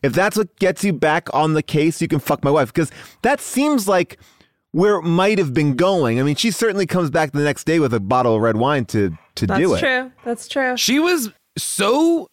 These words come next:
Speaker 3: um, underserved by the movie that I believed she was the killer.
Speaker 1: Yes.
Speaker 2: Mm-hmm,
Speaker 1: Well, you,
Speaker 2: mm-hmm.
Speaker 1: well, you wanted somebody to be.
Speaker 3: She was, her storyline was so, um, thin,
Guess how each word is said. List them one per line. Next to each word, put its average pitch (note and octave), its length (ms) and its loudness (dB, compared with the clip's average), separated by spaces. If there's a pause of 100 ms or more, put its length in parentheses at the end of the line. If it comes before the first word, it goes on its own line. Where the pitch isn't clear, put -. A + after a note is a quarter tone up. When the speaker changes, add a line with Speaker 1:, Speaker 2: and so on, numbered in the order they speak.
(220)
Speaker 3:
um, C3+ 600 0 (360)
underserved G3+ 1160 0
by D3+ 160 2
the C3+ 120 0
movie A#2 640 0 (360)
that E3+ 360 0
I G#3 280 0
believed C#3+ 500 0
she E3 240 -2
was C3 160 0
the G#2+ 100 -4
killer. - 460 -6 (400)
Speaker 1:
Yes. A#3+ 380 0
Speaker 2:
Mm-hmm, G#3 400 -4
Speaker 1:
Well, G#3 140 2
you, G#3+ 80 0
Speaker 2:
mm-hmm. A#3 140 0
Speaker 1:
well, B3 120 2
you B3 140 2
wanted C4 320 2
somebody A#3 760 0
to - 120 -4
be. E2+ 400 0
Speaker 3:
She - 260 -2
was, A#3+ 380 0
her F#3 340 2
storyline C#4+ 720 0
was E3 140 -2
so, B3 680 0
um, C3+ 580 0
thin, B2+ 760 -2